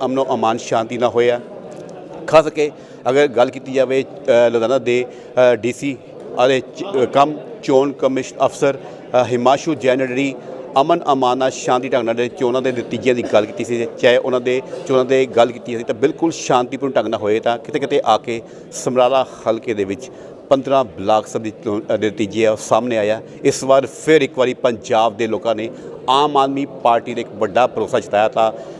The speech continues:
ਫਿਰ ਇੱਕ ਵਾਰੀ ਫਿਰ ਜਿਮਨੀ ਚੋਣ ਤੋਂ ਬਾਅਦ ਔਰ ਸਰਪੰਚ ਤੋਂ ਬਾਅਦ ਇੱਕ ਵਾਰੀ ਫਿਰ ਬਲਾਕ ਸਮਿਤੀ ਚੋਣਾਂ ਦੇ ਵਿੱਚ ਇੱਕ ਵਾਰੀ ਫਿਰ ਆਮ ਆਦਮੀ ਪਾਰਟੀ ਨੇ ਬਾਜੀ ਮਾਰੀ ਆ।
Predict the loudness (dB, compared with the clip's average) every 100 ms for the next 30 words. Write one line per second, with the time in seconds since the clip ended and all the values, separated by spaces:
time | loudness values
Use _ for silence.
0 | -16 0 2 2 4 4 2 -2 2 2
1 | 0 -16 -10 -2 2 2 2 2 2 2
2 | 4 2 2 0 0 2 2 2 2 0
3 | 2 2 -2 -6 0 0 2 0 0 -2
4 | -4 -6 -6 -6 -4 -4 -6 -4 0 2
5 | 0 -2 2 2 2 -12 -4 2 2 4
6 | 2 0 -4 -6 0 2 2 0 -4 -4
7 | -2 -2 -2 -6 -6 -6